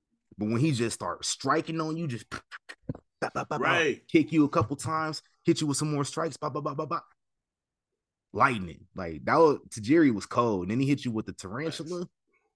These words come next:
Speaker 2: Facts.
Speaker 1: Green
Speaker 2: Yo.
Speaker 1: Mist. Man,
Speaker 2: That used to
Speaker 1: Great,
Speaker 2: be the hardest
Speaker 1: Great Muta
Speaker 2: move to do,
Speaker 1: gonna have to
Speaker 2: too.
Speaker 1: pay for these Japanese people spitting in folks' faces, for real.
Speaker 2: <laughs> You're tripping.
Speaker 1: Tajiri, the truth. Last time I saw Tajiri, he was in, uh,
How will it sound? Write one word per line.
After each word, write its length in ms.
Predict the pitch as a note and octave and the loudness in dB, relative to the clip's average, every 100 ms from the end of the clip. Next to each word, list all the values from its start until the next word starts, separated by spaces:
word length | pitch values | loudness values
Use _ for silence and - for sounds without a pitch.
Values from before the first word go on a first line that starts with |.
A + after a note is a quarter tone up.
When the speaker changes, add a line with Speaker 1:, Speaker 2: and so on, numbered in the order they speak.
| _ | _
Speaker 2:
Facts. 220 | - G2 | -18 -2
Speaker 1:
Green 180 | G#2+ - | 4 6
Speaker 2:
Yo. 640 | C#3+ - - B2+ B2 A2+ G2+ | 6 6 6 4 2 0 -4
Speaker 1:
Mist. 120 | - _ _ _ _ _ _ _ _ _ _ _ _ _ _ _ _ _ _ _ _ _ _ _ _ _ | -12 _ _ _ _ _ _ _ _ _ _ _ _ _ _ _ _ _ _ _ _ _ _ _ _ _
Man, 180 | G2 G#2+ | -8 -2
Speaker 2:
That 80 | D3 | 0
used 100 | F3+ | 2
to 60 | - | 2
Speaker 1:
Great, 60 | |
Speaker 2:
be 40 | G2 | 0
the 60 | |
hardest 260 | G#2+ C3+ G#3+ | 4 6 8
Speaker 1:
Great 40 | |
Muta 100 | D#3 | 10
Speaker 2:
move 100 | F3 | 10
to 100 | D3+ | 8
do, 40 | A#2+ | 6
Speaker 1:
gonna 120 | A#2+ | 6
have 80 | G#2 | 4
to 60 | A#2+ | 2
Speaker 2:
too. 60 | |
Speaker 1:
pay 220 | C3+ B2+ A#2 | 4 4 4
for 160 | A2+ | 2
these 140 | G2+ F#2 | -2 0
Japanese 540 | G#2 G2+ F#2+ G#2 G#2 | 0 0 0 0 -2
people 260 | A2 F2 E2+ | -4 -6 -6
spitting 340 | - G2+ F2 | -2 -2 -2
in 120 | E2 | -6
folks' 340 | - E2+ E2 - | -6 -6 -8 -6
faces, 440 | G#2 F2+ - - - | -6 -6 -10 -18 -10
for 100 | E2+ | -4
real. 180 | G2 - - C#3 - E3+ - | -2 -4 -6 -8 -6 -6 2
Speaker 2:
<laughs> 100 | - - A3+ - - - - - - D#3 - | 0 2 -6 -6 -12 -12 -10 -10 -10 -12 -12
You're 100 | A#2+ | -16
tripping. 300 | - C3 - _ - _ _ _ _ _ _ _ _ _ _ _ _ _ _ _ _ - | -12 -10 -10 _ -20 _ _ _ _ _ _ _ _ _ _ _ _ _ _ _ _ -16
Speaker 1:
Tajiri, 360 | F#2+ G#2+ E3+ B2+ | -2 4 6 4
the 80 | G2 | 2
truth. 300 | - A#2 F#2+ | 0 0 2
Last 280 | C#3+ G3+ | 0 0
time 180 | - D#3 | -2 -2
I 80 | C#3 | -2
saw 220 | B2+ C3 | 0 0
Tajiri, 500 | A2+ F#2 A2 A#2+ G#2 | -2 -4 0 2 2
he 140 | G2 A2+ | 0 -2
was 220 | G2+ F#2 | 0 -2
in, 320 | F2+ F2 F2 | -4 -6 -6
uh, 340 | E2 D2+ C2+ | -8 -10 -12